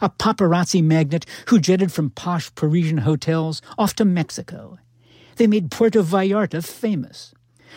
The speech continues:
The world knew about their drinking, their passionate sex, she called him her little Welsh stallion, and their rip-roaring fights.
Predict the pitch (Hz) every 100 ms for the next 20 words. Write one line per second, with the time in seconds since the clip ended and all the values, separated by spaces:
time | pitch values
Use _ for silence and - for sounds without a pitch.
0 | - 240 185 240 247 214 220 202 190 -
1 | 175 147 123 165 151 151 147 151 _ _
2 | _ - 185 - - 180 - 156 143 -
3 | 151 147 - - _ _ _ _ - -
4 | 180 165 139 107 143 147 151 123 135 120
5 | - - 143 127 90 - - _ _ _
6 | _ _ 226 208 226 220 180 185 - 139
7 | 135 131 135 139 - - - - - -